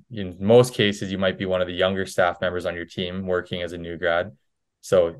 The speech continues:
you know, they're a bit older than you, that you, you feel like they have more experience, and often they do, right? They've been there for years and they have tons of experience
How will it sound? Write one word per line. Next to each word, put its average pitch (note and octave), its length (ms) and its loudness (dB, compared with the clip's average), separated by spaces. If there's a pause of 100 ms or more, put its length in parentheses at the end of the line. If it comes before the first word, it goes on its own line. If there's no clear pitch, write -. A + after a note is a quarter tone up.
you G#2 120 -4
know, E2+ 160 -2
they're E2+ 420 -6
a E2 40 -12
bit F2 160 -4
older B2 240 6
than A#2 80 4
you, A2+ 160 4
that G#2+ 120 0
you, G2 180 -6 (120)
you G2+ 160 -8
feel A2+ 180 4
like G2 140 4
they G2 80 0
have F2+ 100 2
more F2+ 140 -2
experience, G2 380 -2
and F#2+ 100 -2
often F#2+ 280 2
they F2+ 120 -4
do, F#2 200 0
right? F#2 140 0
They've F#2 140 -4
been F#2 140 -4
there F2 100 -6
for - 120 -10
years F#2 360 0
and F2+ 80 -6
they E2+ 60 -4
have F2 140 -2
tons G#2 260 -2
of G2 60 -2
experience E2+ 560 -6